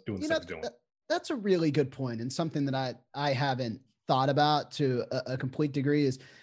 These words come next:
Speaker 2: you can't expect someone to change their behaviors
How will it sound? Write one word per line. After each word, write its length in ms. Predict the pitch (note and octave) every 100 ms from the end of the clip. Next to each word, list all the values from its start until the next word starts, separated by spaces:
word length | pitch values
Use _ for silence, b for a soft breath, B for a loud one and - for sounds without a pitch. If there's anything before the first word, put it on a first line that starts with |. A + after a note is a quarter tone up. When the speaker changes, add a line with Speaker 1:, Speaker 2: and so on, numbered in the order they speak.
| B
Speaker 2:
you 80 | A#3
can't 240 | - A4+
expect 400 | C#4 - F#3 E3+
someone 380 | - D#3+ C#3+ C3
to 80 | A#2
change 360 | - C#3+ C3
their 120 | B2
behaviors 840 | A#2 A2+ C3 B2 G#2+ G2 F#2+ -